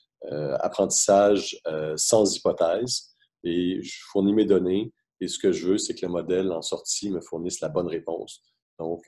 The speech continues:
en ayant cette, cette notion, euh,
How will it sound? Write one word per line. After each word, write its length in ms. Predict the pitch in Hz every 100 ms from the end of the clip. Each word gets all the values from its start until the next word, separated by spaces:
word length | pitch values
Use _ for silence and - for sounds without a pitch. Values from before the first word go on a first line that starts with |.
| -
en 160 | 80 82
ayant 200 | 87 98
cette, 220 | 90 - _ -
cette 300 | - 90 -
notion, 600 | 92 - - 104 104 107 _ _ _ 82
euh, 320 | 80 80